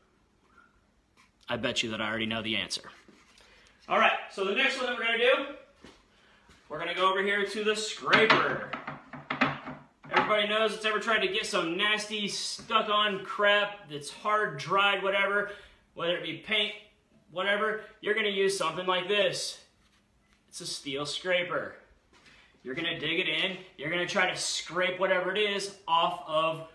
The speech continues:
whatever you're trying to get off of, right? So now I'm gonna do the same thing with my client's door right now, okay? So I'm scraping, look at the bend on that scraper. I'm digging into it. I'm trying to get it off. I want it off of there.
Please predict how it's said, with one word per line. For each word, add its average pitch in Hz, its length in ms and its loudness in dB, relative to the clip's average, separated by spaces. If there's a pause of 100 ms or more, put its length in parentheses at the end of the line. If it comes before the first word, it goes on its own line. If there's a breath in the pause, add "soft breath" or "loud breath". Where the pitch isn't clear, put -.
whatever 180 260 0
you're 190 100 2
trying 185 260 2
to 185 60 0
get 185 80 2
off 190 220 4
of, 120 160 -2
right? 139 360 -2 (100)
So - 160 -10
now 175 120 2
I'm 185 120 2
gonna 156 160 -6
do 156 80 -6
the 135 80 -8
same 165 300 -6
thing 165 300 -4 (200)
with 135 160 -14
my 143 120 -2
client's 139 360 -6
door 135 180 -4
right - 160 -10 (120)
now, 139 80 -6 (180)
okay? 160 280 -4 (340)
So 160 120 -8
I'm 156 160 0
scraping, 190 440 -2 (520)
look - 1400 -4
at 160 40 -6
the 147 160 -6
bend 185 240 2
on 170 140 0
that - 160 -8
scraper. 170 440 -2 (920)
I'm 135 120 -10
digging 165 260 0
into 165 300 -2
it. - 100 -2 (720)
I'm 151 100 -6
trying 175 460 0
to 160 80 -4
get 165 160 0
it 147 80 -2
off. 151 400 -2 (640)
I - 40 -4
want 160 200 0
it 143 80 0
off 170 200 2
of 143 60 -6
there. 127 120 0